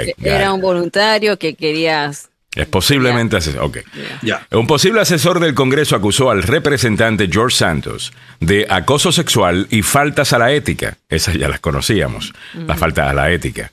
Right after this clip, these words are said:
Speaker 2: En una carta que fue enviada por el hombre al Comité de Ética de la Cámara y que fue publicada en Twitter,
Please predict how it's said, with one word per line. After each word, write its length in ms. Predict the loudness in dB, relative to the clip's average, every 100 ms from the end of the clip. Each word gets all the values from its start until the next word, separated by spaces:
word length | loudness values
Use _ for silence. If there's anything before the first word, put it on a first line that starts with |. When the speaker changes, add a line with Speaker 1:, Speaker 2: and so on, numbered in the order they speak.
| -18 -18 -4
Speaker 2:
En 120 | 0
una 180 | 2 2
carta 260 | 0 2
que 120 | 0 2
fue 140 | 2
enviada 440 | 4 4 4 2
por 120 | 2 2
el 120 | 2
hombre 260 | 2 2
al 100 | 2
Comité 320 | 2 0 2 2
de 140 | 2
Ética 240 | 2 2
de 80 | 2
la 100 | 2
Cámara 380 | 2 0 2 0
y 60 | 0
que 120 | -2
fue 220 | 2 0
publicada 540 | 2 0 2 2 2
en 140 | 2 0
Twitter, 420 | 0 0 -2 -6